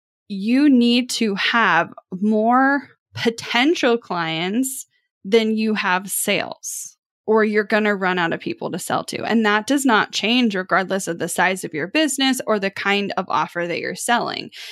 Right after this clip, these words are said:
And I think a lot of people forget this, and they focus so much on either the sales process or the delivery process that they're not thinking about how they're gonna fill that bucket. And then they get frustrated when they don't have leads.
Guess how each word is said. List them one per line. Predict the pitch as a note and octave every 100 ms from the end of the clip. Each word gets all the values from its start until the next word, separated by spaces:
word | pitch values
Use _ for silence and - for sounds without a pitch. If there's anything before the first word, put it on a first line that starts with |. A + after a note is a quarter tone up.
| -
And | A3 G3+
I |
think | G#3 A#3 B3
a |
lot | A3+ G3+
of |
people | A3 G3 F#3
forget | - F#3+ A#3+ A#3
this, | G3+ G3 G3 - - - - A3+
and |
they | A3 G#3+
focus | G#3+ G#3+ G#3
so | - - G#3 A3
much | A3 G3+ G3 - - -
on | F#3 F#3 E3+ E3+ -
either | G3 F3
the | - G3
sales | - F4 D#4+ -
process | C4 B3 - F#3+ -
or | C#3
the | F3
delivery | G3 A#3+ D#4+ D#4 C4+
process | C4 A3+ G#3 G#3+ F3+ F3 - - - _ _ _ _ _ _
that | A3+
they're | A3+ A3+
not | A3 A#3 A#3+
thinking | A#3 A3 G#3
about | G3 F#3+ -
how | - F#3
they're | F#3+
gonna | F3+ F3+
fill | - -
that | - -
bucket. | - G3 - - -
And | A3
then | G#3+ A3
they | G#3+
get | G3+ F3 - _ _
frustrated | B3+ D#4+ E4 - F#3+ G3+ G3 G#3+
when | G#3
they | G3+
don't | G3+ F#3+ F3+ F#3
have | - - G3+
leads. | - A3 B3 - - _ - -